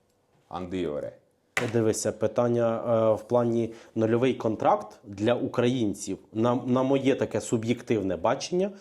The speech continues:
Speaker 2: з ким я спілкуюся, тому що я знаю, що ти на локації людям допомагаєш, ти приїжджаєш,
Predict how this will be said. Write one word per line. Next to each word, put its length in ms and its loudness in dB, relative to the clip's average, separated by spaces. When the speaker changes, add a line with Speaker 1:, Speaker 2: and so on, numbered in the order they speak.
Speaker 2:
з 80 -18
ким 220 4
я 60 4
спілкуюся, 640 0
тому 180 -2
що 120 -4
я 60 0
знаю, 260 2
що 200 -4
ти 160 4
на 100 2
локації 600 2
людям 280 2
допомагаєш, 560 -2
ти 140 -2
приїжджаєш, 720 2